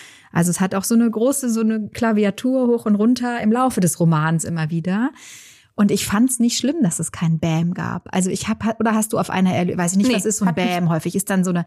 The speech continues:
Speaker 1: erlösende, ein erlösendes Ich liebe dich, eine erlösende Sexszene, eine, weißt du, es gab eher so viele kleine Schritte, die Phoebe gemacht hat, um ihr altes Leben hinter sich zu lassen und in dieses neue Leben zu starten.
Speaker 2: Ja, also es gab
Speaker 1: Und
Speaker 2: ein Mini-Bam.
Speaker 1: Mhm.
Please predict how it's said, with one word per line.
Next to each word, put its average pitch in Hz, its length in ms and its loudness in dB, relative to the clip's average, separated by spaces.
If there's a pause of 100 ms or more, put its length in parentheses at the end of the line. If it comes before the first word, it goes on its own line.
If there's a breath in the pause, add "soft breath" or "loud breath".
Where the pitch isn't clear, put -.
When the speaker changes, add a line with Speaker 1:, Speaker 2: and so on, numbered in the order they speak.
Speaker 1:
erlösende, 190 680 2
ein 170 160 -2
erlösendes 170 500 2
Ich - 160 -4
liebe 233 300 4
dich, 180 400 0
eine 165 200 2
erlösende 160 440 0
Sexszene, 175 1040 0 (400 loud breath)
eine, 165 580 2
weißt 185 220 0
du, - 20 0
es 233 120 -2
gab 226 200 -2
eher 254 220 2
so 247 80 0
viele 233 240 -2
kleine 233 280 0
Schritte, 220 220 -2
die 196 140 2
Phoebe 220 300 2
gemacht 196 440 0
hat, 262 320 -4 (180)
um 240 180 2
ihr 139 120 0
altes 240 260 -2
Leben 233 200 0
hinter 254 260 4
sich 220 160 -2
zu 226 80 -6
lassen 220 220 -2
und - 60 -2
in 208 100 4
dieses 208 220 0
neue 208 200 0
Leben 208 260 0
zu 214 120 -8
starten. 165 640 -4 (120)
Speaker 2:
Ja, 214 140 2
also 208 180 -2 (180)
es - 160 -4
gab 226 220 0
Speaker 1:
Und - 60 -8
Speaker 2:
ein 208 260 2
Mini-Bam. 180 540 2
Speaker 1:
Mhm. 156 80 -2